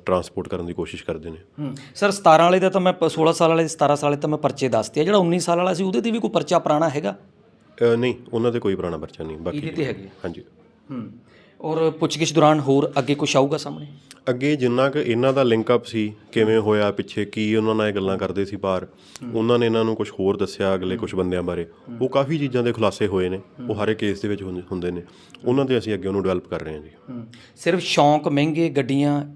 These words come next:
Speaker 2: ਲੋਕਾਂ ਦੀਆਂ ਦੇਖ ਕੇ ਸਿਰਫ ਇਸੇ ਚੀਜ਼ ਤੋਂ ਅਟਰੈਕਟ ਹੋ ਕੇ ਨੌਜਵਾਨ ਇਸ ਗੰਦਲੀ ਦੁਨੀਆ 'ਚ ਜਾਂਦੇ ਆ ਜੀ?
Speaker 1: ਇਹ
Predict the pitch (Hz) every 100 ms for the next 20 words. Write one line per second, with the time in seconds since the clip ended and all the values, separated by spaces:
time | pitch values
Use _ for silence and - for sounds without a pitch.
0 | - 123 135 143 139 143 117 123 120 147
1 | 139 151 - - 139 151 160 151 143 151
2 | 151 151 147 143 147 147 135 131 135 143
3 | 143 139 135 123 135 139 143 131 131 131
4 | 131 120 127 127 127 _ _ _ _ -
5 | - 131